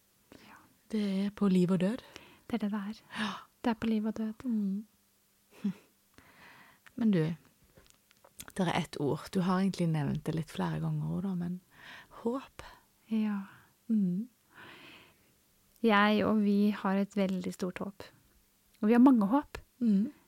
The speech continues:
Speaker 1: Det er ikke ba-, det er ikke bare ett håp.
Speaker 2: Nei.
Speaker 1: Ehm,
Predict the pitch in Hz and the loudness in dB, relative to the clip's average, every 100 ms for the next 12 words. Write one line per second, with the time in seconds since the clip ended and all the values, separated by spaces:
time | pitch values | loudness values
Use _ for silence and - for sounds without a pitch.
0 | - 226 269 226 226 202 196 247 220 202 | -2 0 0 2 2 0 -4 -2 -4 -4
1 | - 247 294 - - 190 226 320 - - | -6 -2 -2 -2 -4 -2 -4 -8 -20 -20
2 | - 220 220 208 202 196 | -4 2 4 4 4 2